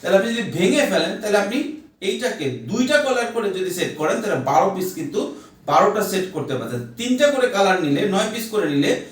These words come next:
আপনি কিন্তু ছটা সেট করতে পারতেছেন। আচ্ছা, এই যে আপনি সেটগুলো করলেন, এগুলো নিয়ে আপনি কি করবেন? এগুলো নিয়ে আপনি তখন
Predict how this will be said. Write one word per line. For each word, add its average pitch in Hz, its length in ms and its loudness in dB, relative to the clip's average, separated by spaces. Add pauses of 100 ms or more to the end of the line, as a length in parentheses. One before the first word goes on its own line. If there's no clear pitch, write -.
(200)
আপনি - 340 -2
কিন্তু 185 540 -4 (180)
ছটা 262 320 2
সেট - 240 -2
করতে 139 260 -6
পারতেছেন। 120 460 -6
আচ্ছা, 131 180 -8 (420)
এই 196 200 -4
যে 285 100 -4
আপনি 233 240 -2
সেটগুলো 196 520 -4
করলেন, 147 280 -4 (120)
এগুলো 175 340 -4
নিয়ে 175 120 -4
আপনি 151 140 -4
কি 143 200 -6
করবেন? 123 320 -6 (100)
এগুলো 233 380 -2
নিয়ে 147 200 2 (180)
আপনি - 340 -4
তখন - 280 -4